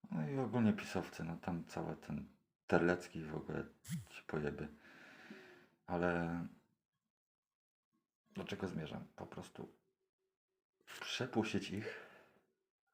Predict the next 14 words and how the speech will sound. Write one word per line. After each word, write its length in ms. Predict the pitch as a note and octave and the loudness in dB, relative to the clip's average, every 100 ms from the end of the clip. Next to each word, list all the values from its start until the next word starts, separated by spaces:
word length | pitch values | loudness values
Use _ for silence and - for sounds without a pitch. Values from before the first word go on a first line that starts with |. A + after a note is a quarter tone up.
| _ _ _ _ - | _ _ _ _ -16
przez 320 | - F2 E2 | -4 -4 -4
Polskę 540 | - E2+ D2+ - - - - | 0 2 2 -4 -6 -6 -10
na 240 | - - - - | -6 -6 -6 -6
granicy 500 | - - - - - | -2 -2 -2 -6 -6
z 60 | - | -4
Niemcami, 480 | D2+ - C#2 C#2+ - - - - - - - - - - - | -6 -4 -4 -4 -8 -14 -20 -20 -20 -20 -20 -20 -20 -20 -10
czy 100 | - | -2
nad 140 | E2+ | 0
im 100 | F#2 | 0
pomóc, 560 | E2 E2 D2+ D#2+ - - _ _ _ _ _ _ _ _ _ _ _ _ _ _ - | 0 0 2 -2 -6 -14 _ _ _ _ _ _ _ _ _ _ _ _ _ _ 2
a 120 | G#2+ | 6
nie, 220 | G#2+ A2 | 8 6
kurde, 380 | A2+ - A2+ G#2 | 4 0 2 4
że, 180 | G2+ G2 | 2 0